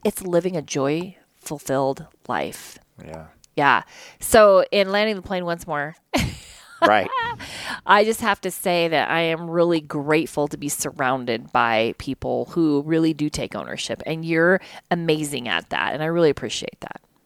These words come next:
Speaker 2: Yeah. And I, I do think and believe that the more honest we can be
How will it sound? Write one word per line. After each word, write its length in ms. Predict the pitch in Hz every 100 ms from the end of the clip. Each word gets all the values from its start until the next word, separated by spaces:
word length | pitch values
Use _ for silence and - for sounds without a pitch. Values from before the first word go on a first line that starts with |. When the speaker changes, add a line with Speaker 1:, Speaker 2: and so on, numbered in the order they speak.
| _ _ _
Speaker 2:
Yeah. 300 | 87 92 87 -
And 140 | 123
I, 100 | 127 -
I 120 | 120
do 240 | 107 113 107
think 640 | - 101 92 - - -
and 180 | 98 92
believe 640 | 92 85 87 82 80 80 - - - - _
that 320 | 95 87 82 _ _
the 100 | 92
more 680 | 82 85 90 85 82 80 - _ -
honest 360 | 80 82 -
we 80 | 87
can 140 | - 76
be 340 | 78 73 -